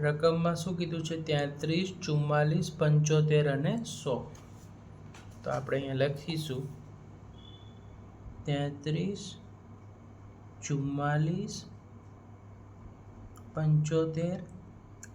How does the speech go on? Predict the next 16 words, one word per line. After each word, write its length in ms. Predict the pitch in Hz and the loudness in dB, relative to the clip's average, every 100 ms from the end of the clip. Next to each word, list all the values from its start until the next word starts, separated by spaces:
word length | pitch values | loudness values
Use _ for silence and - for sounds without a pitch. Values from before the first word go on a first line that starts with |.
| 135 | -2
અને 240 | 131 160 254 - - - - - - | 2 4 2 0 -10 -14 -16 -14 -8
સો, 260 | - - 120 107 - - - - - - - - - - - - - - - - | -4 0 2 0 -6 -12 -16 -16 -18 -18 -18 -18 -18 -18 -16 -16 -16 -16 -16 -10
રાઈટ? 260 | - - - - - - - - | -6 -6 -8 -12 -16 -16 -12 -4
આ 60 | 143 151 | 0 2
તેત્રીસ 500 | 143 147 131 120 - - | 2 0 -2 -4 -6 -8
છે. 140 | - - - - - - - - - - - - - - - - | -10 -12 -14 -18 -18 -18 -18 -16 -16 -18 -16 -16 -16 -16 -14 -6
તો 60 | 143 | -2
સૌથી 320 | 151 151 151 170 160 | 4 4 4 2 4
પહેલી 340 | 156 165 170 170 | 4 4 2 2
બે 100 | 170 170 170 | 2 2 2
જે 100 | 165 - | 2 2
સંખ્યા 400 | 165 165 170 165 | 2 6 4 4
છે 60 | 160 | 2
એનો 100 | 160 | 4
આપણે 220 | 156 156 160 | 4 4 4
ગુણોત્તર 440 | 151 151 151 151 | 6 8 8 6